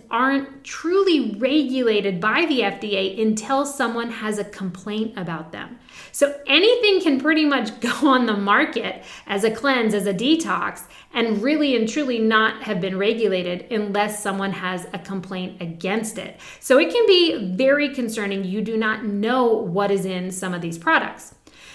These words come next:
Now, they also said that some juices used in detoxes and cleanses that haven't been pasteurized or treated in other ways to kill harmful bacteria can often make people sick. The illness can be serious in children,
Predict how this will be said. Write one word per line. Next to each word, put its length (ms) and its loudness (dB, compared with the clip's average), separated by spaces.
Now, 140 6
they 140 12
also 280 4
said 240 2
that 220 -2
some 580 0
juices 720 -2
used 380 -2
in 200 2
detoxes 720 -4
and 220 -6
cleanses 640 0
that 180 -4
haven't 500 0
been 200 0
pasteurized 840 -2
or 200 4
treated 500 2
in 160 -4
other 240 0
ways 280 0
to 100 -4
kill 260 -6
harmful 380 -4
bacteria 680 -2
can 240 -6
often 340 0
make 220 -4
people 300 -6
sick. 580 -2
The 280 -4
illness 500 2
can 300 -2
be 160 -2
serious 680 -2
in 280 -4
children, 800 -4